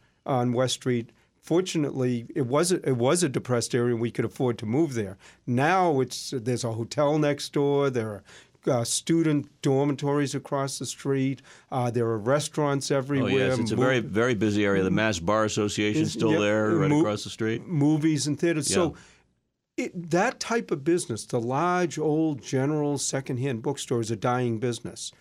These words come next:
Speaker 1: especially in the inner cities. And the reason it's dying is not that people don't like books, buy books, sell books, read 'em, and so on,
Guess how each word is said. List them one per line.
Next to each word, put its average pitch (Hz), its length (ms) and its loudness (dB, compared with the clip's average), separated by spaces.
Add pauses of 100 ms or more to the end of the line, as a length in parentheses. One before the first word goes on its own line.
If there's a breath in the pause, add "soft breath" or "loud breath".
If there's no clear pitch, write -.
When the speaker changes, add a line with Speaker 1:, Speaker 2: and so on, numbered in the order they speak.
(160 loud breath)
Speaker 1:
especially 202 640 0
in 147 120 2
the 147 100 2
inner 143 160 0
cities. 120 580 -6 (300 loud breath)
And 156 100 2
the 143 60 4
reason 240 420 0
it's 143 200 -2
dying 117 360 0
is 127 160 -2
not 208 220 0
that 233 120 -10
people 139 260 -4
don't 110 260 -2
like 143 220 -2
books, 147 240 -4
buy 127 240 0
books, 135 240 -4
sell 131 220 0
books, 131 340 -4
read 127 180 0
'em, 127 120 0
and 117 120 -4
so 190 220 -2
on, 110 160 -2